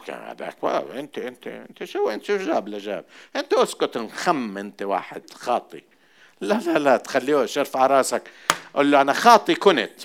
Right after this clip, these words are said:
بس أنا مش خاطي، أنا مغفور خطاياي، أنا ممسوح، أنا، أنا مغطى خطاياي مز-،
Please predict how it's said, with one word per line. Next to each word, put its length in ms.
بس 200
أنا 200
مش 200
خاطي، 400
أنا 360
مغفور 960
خطاياي، 580
أنا 300
ممسوح، 640
أنا، 220
أنا 400
مغطى 500
خطاياي 580
مز-، 560